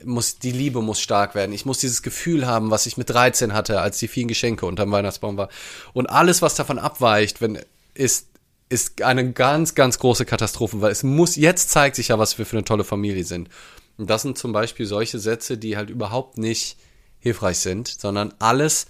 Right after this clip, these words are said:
potenzieren in dem Moment. Ein normaler Streit wird dann auf einmal zu einer riesengroßen Katastrophe und eskaliert so richtig,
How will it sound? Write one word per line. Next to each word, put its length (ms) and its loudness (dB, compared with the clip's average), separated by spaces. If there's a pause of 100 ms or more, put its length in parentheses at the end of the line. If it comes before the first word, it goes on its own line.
(200)
potenzieren 840 -2
in 120 -8
dem 80 -6
Moment. 420 -10 (460)
Ein 60 -6
normaler 360 4
Streit 460 2
wird 80 -6
dann 100 -4
auf 140 -6
einmal 320 -4
zu 100 -6
einer 120 -2 (120)
riesengroßen 560 2
Katastrophe 480 -2
und 80 0
eskaliert 420 0
so 100 -4
richtig, 500 0